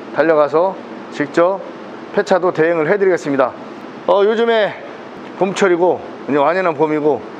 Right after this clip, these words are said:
비도 오고, 밖에는 또 이제 꽃들이 만발하고, 벚꽃이 최고죠. 지금 절정이고요. 또 진달래, 철쭉 뭐 많이 필 텐데, 하여튼, 음, 돌아오는 주말에도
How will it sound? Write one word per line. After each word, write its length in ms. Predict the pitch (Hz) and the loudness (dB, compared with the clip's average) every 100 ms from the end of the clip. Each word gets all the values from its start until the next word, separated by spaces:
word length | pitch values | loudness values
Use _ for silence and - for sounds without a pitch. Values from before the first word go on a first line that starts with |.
| - - | -16 -10
비도 380 | - 170 165 160 | -2 2 4 4
오고, 260 | 147 139 135 - - | 4 0 -2 -12 -4
밖에는 440 | - 165 202 190 175 | 0 2 2 2 2
또 160 | 175 | 2
이제 100 | 160 160 135 - - - - - | 4 2 2 -4 -14 -16 -6 0
꽃들이 260 | 233 226 | 2 4
만발하고, 640 | 180 165 165 165 147 135 95 - - - - - | 2 4 2 2 0 -2 -2 -10 -16 -16 -16 -4
벚꽃이 340 | - 202 220 180 | 0 2 2 0
최고죠. 400 | - 254 233 190 | 0 2 4 2
지금 380 | 151 143 139 160 - - - | 2 2 0 -4 -12 -16 -10
절정이고요. 680 | - 160 175 160 147 190 127 - - - - | -2 0 2 2 4 4 2 -4 -14 -16 -4
또 160 | 147 143 120 - - | -2 -2 -4 -10 -10
진달래, 580 | - 165 180 175 165 156 | -2 2 2 2 2 0
철쭉 580 | - 208 170 165 180 151 | 2 0 0 0 2 4
뭐 260 | 147 139 113 - - - | 2 2 -2 -14 -14 -2
많이 180 | 135 160 | 0 0
필 160 | 180 | -2
텐데, 420 | 165 160 160 170 117 - - - - - - - | 0 0 2 2 0 -10 -16 -16 -14 -14 -10 -2
하여튼, 540 | 196 220 214 196 151 - - - - - - - - - | 2 2 2 0 -4 -8 -14 -16 -16 -16 -16 -16 -16 -8
음, 200 | 127 139 131 | -2 -2 2
돌아오는 440 | 170 202 208 190 | 4 4 4 2
주말에도 640 | - 185 190 180 180 180 | 0 2 2 4 2 2